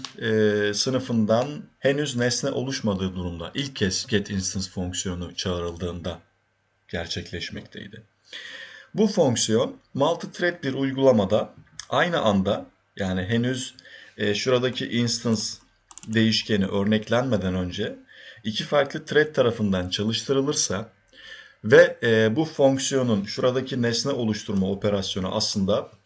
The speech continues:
uzun sürebilecek bir işlemse, örneğin buradaki arada, e, if statement'ının parantezleri arasında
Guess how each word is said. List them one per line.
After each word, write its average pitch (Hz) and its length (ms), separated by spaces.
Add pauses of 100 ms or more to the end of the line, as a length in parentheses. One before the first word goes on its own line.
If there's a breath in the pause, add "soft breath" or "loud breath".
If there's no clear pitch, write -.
(260)
uzun 131 260
sürebilecek 101 640
bir 98 160
işlemse, 98 500
örneğin 110 460
buradaki 110 580
arada, 101 480 (140)
e, 95 60 (400)
if 107 220
statement'ının 98 920 (100)
parantezleri 92 680
arasında 90 580